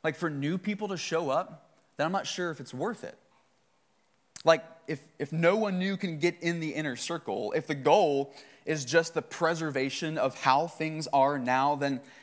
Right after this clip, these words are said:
then every new thing and every new person is just a threat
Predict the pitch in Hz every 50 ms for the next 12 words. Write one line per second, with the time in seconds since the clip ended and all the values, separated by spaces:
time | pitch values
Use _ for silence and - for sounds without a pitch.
0 | - - 160 170 170 160 170 185 190 233 233 208 220 226 208 - 202 208 226 240
1 | 247 240 - - - - - 165 170 165 - 165 170 175 196 226 220 202 208 214
2 | 185 - 202 196 196 - 226 214 208 - - 156 135 123 120 147 - - - -
3 | 170 - - - 143 143 147 165 - -